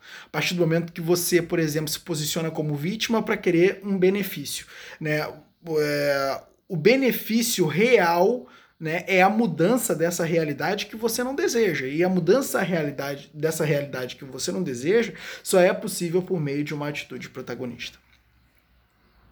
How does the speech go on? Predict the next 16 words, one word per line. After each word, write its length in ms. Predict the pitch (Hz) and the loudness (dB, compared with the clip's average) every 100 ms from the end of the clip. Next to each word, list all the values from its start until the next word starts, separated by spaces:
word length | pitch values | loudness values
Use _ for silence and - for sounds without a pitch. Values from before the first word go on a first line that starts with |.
| _ _ _ _ _ _ _ _ | _ _ _ _ _ _ _ _
né? 160 | - - - - - - - | -18 -18 -20 -20 -20 -20 -8
Então, 1300 | 160 151 156 151 151 147 147 147 147 147 143 143 139 - | -8 -2 0 2 2 2 2 2 0 -2 -2 -6 -10 -8
isso 180 | - 143 | -2 -2
aí 100 | 139 | 0
é 60 | |
muito 420 | 143 135 139 147 | -2 -4 -4 -6
importante. 600 | 175 180 170 175 226 - - - - - | -6 -6 -4 -2 -2 -6 -12 -18 -20 0
E 80 | - | 2
a 80 | - | 4
partir 300 | 269 - 220 | 2 0 -2
do 80 | |
momento, 300 | 226 180 196 | -2 0 -2
cara, 220 | - 143 135 | -4 -4 -6
que 120 | - | -8
você 320 | 156 156 170 | -6 -2 -2
vive 580 | 135 139 160 135 135 | -4 -6 -6 -6 -12